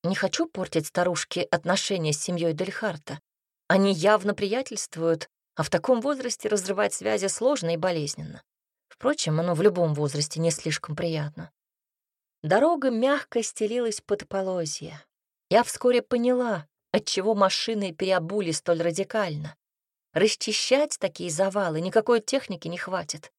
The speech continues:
Деревья вдоль обочины завалило до середины ствола. Ядрёные у них тут зимы, нечего сказать. Хорошо, хоть сама долина была ровной и гладкой, как стекло. Никаких горных серпантинов.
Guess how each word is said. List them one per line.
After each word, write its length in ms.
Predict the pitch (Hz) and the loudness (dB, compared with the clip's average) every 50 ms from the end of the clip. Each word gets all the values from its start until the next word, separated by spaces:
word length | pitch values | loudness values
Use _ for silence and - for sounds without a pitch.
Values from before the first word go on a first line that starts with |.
| _ _ _ _ _ _ - | _ _ _ _ _ _ -6
Деревья 520 | 151 156 208 214 220 247 277 277 254 247 | 0 2 2 2 2 0 -2 0 -2 -2
вдоль 240 | 208 190 214 214 214 | 0 0 0 0 0
обочины 460 | 202 175 190 247 247 - 220 202 202 | 0 -2 -4 -4 -4 -4 -4 -6 -4
завалило 480 | 180 175 190 175 190 196 226 240 220 208 | -4 -4 -2 -2 -2 -2 -2 -2 -2 -2
до 120 | 170 185 | -2 -2
середины 600 | - - 208 190 196 165 147 151 202 220 220 220 | -4 -4 -4 -4 -4 -4 -4 -4 -2 -2 -2 -2
ствола. 600 | 208 - - - 190 196 196 196 214 233 226 196 - _ _ _ _ _ _ _ _ _ _ _ | -2 -4 -8 -8 -6 -6 -6 -6 -8 -12 -12 -16 -18 _ _ _ _ _ _ _ _ _ _ _
Ядрёные 580 | - 160 160 254 175 165 180 240 262 277 277 269 | -4 0 0 0 0 0 0 0 0 0 0 -2
у 40 | 269 | -2
них 180 | 254 254 254 | -2 -4 -4
тут 180 | - 285 285 226 | -4 -4 -4 -4
зимы, 300 | 208 196 226 262 285 277 | -4 -4 -4 -4 -4 -4
нечего 360 | 208 185 202 - - 220 226 | -6 -6 -6 -6 -8 -8 -8
сказать. 600 | 214 - - 240 240 214 208 185 160 151 - - _ _ _ _ _ _ _ | -10 -8 -6 -6 -4 -2 -2 -4 -4 -6 -10 -14 _ _ _ _ _ _ _
Хорошо, 380 | - 196 208 220 208 - 269 262 | 6 8 8 8 6 4 0 0
хоть 220 | - - 247 - | 2 0 -2 -2
сама 340 | - - 226 220 220 233 233 | 0 0 0 2 2 2 2
долина 400 | 214 220 214 214 233 254 240 214 | 2 2 2 2 0 -2 -2 -2
была 240 | 190 190 190 190 185 | 0 2 4 4 4
ровной 460 | 190 185 190 220 240 220 214 196 196 | 4 4 2 2 2 2 0 0 -2
и 40 | 180 | -2
гладкой, 480 | 160 - 196 240 254 - - - 156 | -4 -6 -6 -8 -8 -10 -8 -8 -4
как 180 | 151 175 170 - | -2 -2 -2 -2
стекло. 540 | - - - 214 214 - 220 214 190 160 147 _ _ _ _ _ _ _ _ | -6 -4 -6 -4 0 0 0 2 0 -2 -4 _ _ _ _ _ _ _ _
Никаких 460 | - 214 220 220 - 208 - 240 214 156 | 2 4 6 6 6 6 6 2 0 2
горных 360 | 151 170 175 165 165 165 151 | 6 6 6 6 6 0 -2
серпантинов. 800 | - - 160 156 - 170 170 165 - - 180 165 170 - - | -4 -4 -6 -4 -4 -6 -6 -6 -8 -8 -10 -12 -12 -14 -18